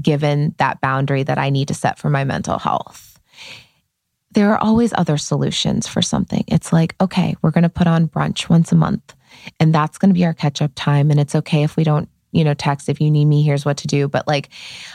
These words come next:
I find that in both professional and personal situations, it's like, professional, we have a very autonomous, we, we're very async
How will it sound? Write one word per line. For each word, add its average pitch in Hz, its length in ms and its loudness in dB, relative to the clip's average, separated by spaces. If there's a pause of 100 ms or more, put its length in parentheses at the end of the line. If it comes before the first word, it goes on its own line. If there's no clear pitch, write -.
(120)
I 226 80 2
find 254 220 2
that 294 160 0
in 196 120 4
both 175 220 0
professional 175 540 0
and 175 100 0
personal 202 320 0
situations, - 800 -2
it's 175 140 -2
like, 170 160 0
professional, 160 760 0 (400)
we 196 220 4
have 214 220 2
a 190 80 2
very 151 400 0
autonomous, 139 720 -4 (340)
we, 135 540 0
we're 151 200 0
very 147 400 -2
async 147 680 -2